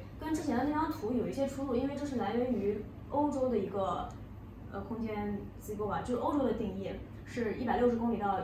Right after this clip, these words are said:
一千两百公里的这么一个高度。那么平时的商业飞机，我们飞的高度大概是在九点五公里到十一点六公里左右，而波音七四七它的最高的高度可飞的是十三点七五公里，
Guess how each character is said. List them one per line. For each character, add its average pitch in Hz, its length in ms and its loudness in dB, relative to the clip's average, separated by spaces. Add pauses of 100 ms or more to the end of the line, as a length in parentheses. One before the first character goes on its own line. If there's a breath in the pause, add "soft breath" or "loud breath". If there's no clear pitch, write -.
一 262 80 -4
千 254 160 0
两 214 100 0
百 196 80 0
公 220 140 -4
里 214 40 -2
的 175 100 -4
这 185 120 -6
么 190 100 -6
一 175 80 -10
个 180 300 -6 (300)
高 214 220 0 (120)
度。 240 240 -2 (340 loud breath)
那 330 160 -4
么 214 400 4
平 277 140 0
时 302 100 -2
的 285 80 2
商 294 240 0
业 233 180 2
飞 233 200 4
机， 214 260 0 (160)
我 196 120 -6
们 185 100 -6
飞 269 140 0
的 247 80 2
高 233 160 -2
度 240 120 0
大 233 140 0
概 220 100 -4
是 220 160 -4
在 208 120 -2
九 202 120 -2
点 233 140 2
五 185 60 -2
公 190 180 -4
里 - 20 -6
到 190 120 -6
十 - 160 -6
一 233 60 2
点 175 120 -2
六 262 140 4
公 190 180 -2
里 175 60 -2
左 165 180 -6
右， 165 80 -6 (440 loud breath)
而 208 300 4 (300)
波 320 100 -2
音 320 80 -6
七 330 120 -2
四 294 180 -4
七 - 160 -2
它 302 120 -2
的 254 40 2
最 262 220 -2
高 240 240 6
的 202 320 -2 (120)
高 214 200 -2
度 220 300 0 (200)
可 196 100 -2
飞 214 200 2
的 240 100 4
是 202 100 -4
十 - 140 -6
三 233 160 2
点 170 100 -2
七 - 160 -4
五 190 100 0
公 175 220 -6
里， - 160 -8